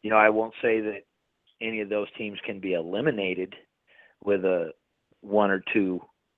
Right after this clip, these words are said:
four-point losses, but it, it, they could sure get behind the eight ball coming through T-Mobile here in the next eight days.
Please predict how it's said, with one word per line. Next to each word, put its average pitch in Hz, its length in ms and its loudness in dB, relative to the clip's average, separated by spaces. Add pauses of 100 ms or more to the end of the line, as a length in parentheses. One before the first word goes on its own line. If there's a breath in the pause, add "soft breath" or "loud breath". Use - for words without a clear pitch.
(100)
four-point 95 480 2
losses, 90 480 0 (840 soft breath)
but 95 160 8
it, 98 140 0 (100)
it, 98 260 -4
they 104 180 4
could 107 200 0
sure 143 120 8
get 123 140 6
behind 107 300 0
the 90 40 -6
eight 101 300 2
ball 95 260 2
coming 95 280 -4
through 92 160 -4
T-Mobile 92 640 4 (100)
here 101 280 2
in 90 100 -2
the 90 60 -6
next 90 280 -6 (720 loud breath)
eight 98 260 2
days. 95 360 6